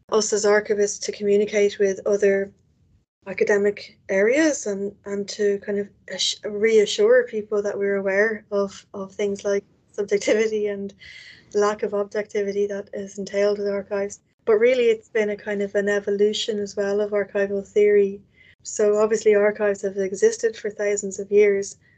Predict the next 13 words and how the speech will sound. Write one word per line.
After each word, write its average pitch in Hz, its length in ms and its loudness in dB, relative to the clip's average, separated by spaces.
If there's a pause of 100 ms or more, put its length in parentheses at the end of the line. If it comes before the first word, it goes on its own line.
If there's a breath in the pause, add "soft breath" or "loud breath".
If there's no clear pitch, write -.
(140 soft breath)
but 208 100 -10
the 208 80 -6
field 214 440 2
of 202 80 -2
archival 196 540 -6
theory 208 500 2
is 190 100 -8
only 196 280 -2
around 190 260 -4
a 185 60 -6
hundred 196 380 -4
years 202 260 -6
old. 190 380 -4